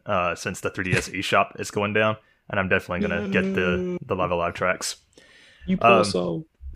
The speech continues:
Speaker 1: but yeah, so
Speaker 2: <laughs>
Speaker 1: the ratings, our categories today are story, combat, non-combat, visuals,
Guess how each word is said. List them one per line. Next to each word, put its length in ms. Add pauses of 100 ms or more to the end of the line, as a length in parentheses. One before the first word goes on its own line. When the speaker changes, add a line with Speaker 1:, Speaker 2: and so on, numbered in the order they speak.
Speaker 1:
but 80
yeah, 180
so 180
Speaker 2:
<laughs> 80
Speaker 1:
the 40
ratings, 680
our 160
categories 480
today 300
are 120
story, 680
combat, 680
non-combat, 960
visuals, 640